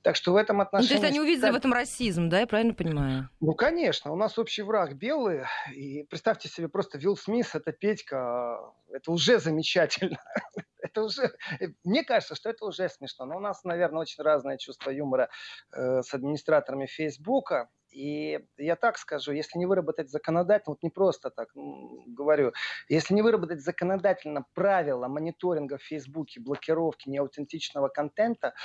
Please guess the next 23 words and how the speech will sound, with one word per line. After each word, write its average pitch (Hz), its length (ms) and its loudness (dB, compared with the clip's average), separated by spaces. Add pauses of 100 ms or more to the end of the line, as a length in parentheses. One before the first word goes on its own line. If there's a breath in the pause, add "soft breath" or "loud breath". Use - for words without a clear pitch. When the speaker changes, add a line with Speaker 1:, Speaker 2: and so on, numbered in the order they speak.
(240 loud breath)
Speaker 1:
то, 151 100 0
по 170 160 2
крайней 180 360 2
мере, 196 340 2 (180)
мы 165 160 -2
себя 180 320 0
не 160 140 -2
защищаем, 160 800 0 (100)
а 131 760 -2
это 160 580 0 (960)
пропагандная 165 640 2
машина, 147 420 -6
я 117 200 -6
считаю. 120 540 -4 (300 loud breath)
То - 80 0
есть, 151 120 -2
когда 180 180 2
тебе 165 220 -6
подсвечивают 185 760 -2
либо 156 200 -2
то, 165 140 -4
что - 180 -8
проплачено, 143 800 -2